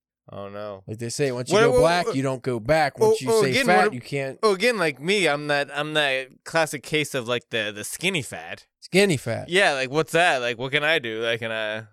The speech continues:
Speaker 1: like, I'm
Speaker 2: You in
Speaker 1: uh,
Speaker 2: both ballparks.
Speaker 1: Yeah, I'm a little bit of here, a little bit of there.
Speaker 2: You're, like, in the interracial relationship with
Speaker 1: Yeah.
Speaker 2: food.
Speaker 1: Yeah, I'm a little bit of country, I'm a little bit of rock
Speaker 2: Yeah.
Speaker 1: and roll.
Speaker 2: A little gelatinous, a
Speaker 1: <laughs>
Speaker 2: little, uh,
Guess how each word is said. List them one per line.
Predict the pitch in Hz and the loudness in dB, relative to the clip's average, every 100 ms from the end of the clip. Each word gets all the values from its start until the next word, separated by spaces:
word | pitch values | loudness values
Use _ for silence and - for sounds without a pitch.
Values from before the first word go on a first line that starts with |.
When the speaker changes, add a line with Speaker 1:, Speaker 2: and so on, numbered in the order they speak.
| - | -18
Speaker 1:
like, | 120 | -16
I'm | 120 | -8
Speaker 2:
You | 139 151 | -2 0
in | |
Speaker 1:
uh, | 135 | 2
Speaker 2:
both | 170 170 | 2 2
ballparks. | 131 123 117 104 95 - - 127 | 0 -2 -2 -8 -8 -16 -16 -2
Speaker 1:
Yeah, | 156 | 0
I'm | 143 131 | 0 -2
a | |
little | 139 131 | -8 -6
bit | 135 127 | -6 -6
of | |
here, | 139 147 | -2 -2
a | 151 | -2
little | 123 | -4
bit | 123 123 | -4 -4
of | |
there. | 123 143 147 _ _ _ _ _ _ - | -2 -2 -4 _ _ _ _ _ _ -14
Speaker 2:
You're, | 120 123 | -8 -4
like, | 123 123 | -4 -6
in | 123 117 | -8 -10
the | 110 | -8
interracial | 131 123 117 120 - 120 | -6 -6 -4 -6 -6 -8
relationship | 110 113 120 120 - 117 | -6 -6 -6 -8 -10 -10
with | 113 | -10
Speaker 1:
Yeah. | 120 | -10
Speaker 2:
food. | 131 139 107 98 | -6 -6 -6 -10
Speaker 1:
Yeah, | 113 | -10
I'm | 139 | -4
a | |
little | 147 147 | 0 2
bit | 143 | 0
of | 135 | -4
country, | 170 156 - 147 | -2 -2 0 -2
I'm | |
a | 131 | -2
little | 131 123 | -6 -6
bit | |
of | 123 | -2
rock | 131 131 | 0 -2
Speaker 2:
Yeah. | 107 | -4
Speaker 1:
and | 135 | -6
roll. | 135 139 147 | -6 -6 -8
Speaker 2:
A | 107 | -8
little | 120 120 | -6 -6
gelatinous, | 117 107 120 104 123 117 113 110 | -8 -4 -2 -2 -4 -10 -10 -4
a | |
Speaker 1:
<laughs> | 190 | -2
Speaker 2:
little, | 175 113 110 101 - _ _ | 0 -2 -6 -8 -14 _ _
uh, | - | -14